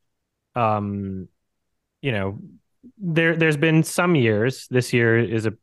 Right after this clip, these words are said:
pretty decent one, where, um, what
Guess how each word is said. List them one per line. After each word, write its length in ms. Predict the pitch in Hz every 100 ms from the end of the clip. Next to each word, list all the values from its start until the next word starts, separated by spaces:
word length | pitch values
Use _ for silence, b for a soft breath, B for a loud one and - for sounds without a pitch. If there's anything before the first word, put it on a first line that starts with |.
| -
pretty 240 | 123 107
decent 480 | 101 123 110 101 101
one, 260 | 101 98 101
where, 400 | 104 104 98 b b b _ _ -
um, 720 | 113 110 104 107 104 104 104 _ _ _ _ _
what 340 | 135 131 131